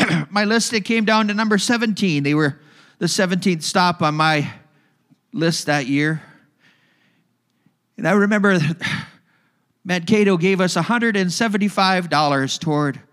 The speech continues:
our aim work in Micronesia. And I want to say thank you again today,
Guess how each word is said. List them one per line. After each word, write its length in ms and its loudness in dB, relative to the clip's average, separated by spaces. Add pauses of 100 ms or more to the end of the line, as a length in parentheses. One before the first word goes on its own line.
(560)
our 240 2
aim 260 0
work 400 -2 (720)
in 400 -2 (720)
Micronesia. 760 -2 (1040)
And 80 2
I 60 2
want 180 2
to 40 -4
say 160 2
thank 360 -2
you 160 4
again 300 2
today, 540 0